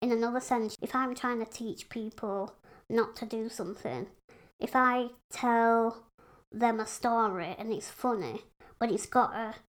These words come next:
sort of message in between, it's really powerful. So I don't think humour's bad necessarily, it's just if you start being somebody that you're not,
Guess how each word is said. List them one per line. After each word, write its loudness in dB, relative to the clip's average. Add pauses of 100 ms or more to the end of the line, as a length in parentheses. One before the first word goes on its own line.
(180)
sort 0
of -2
message -4
in -8
between, -4 (880)
it's -4
really -2
powerful. 0
So 0 (360)
I 6
don't 6
think 0
humour's 4 (400)
bad 2 (460)
necessarily, -2
it's -8
just -10 (480)
if -2
you 0
start 2
being -4
somebody -4
that -6
you're -2
not, -2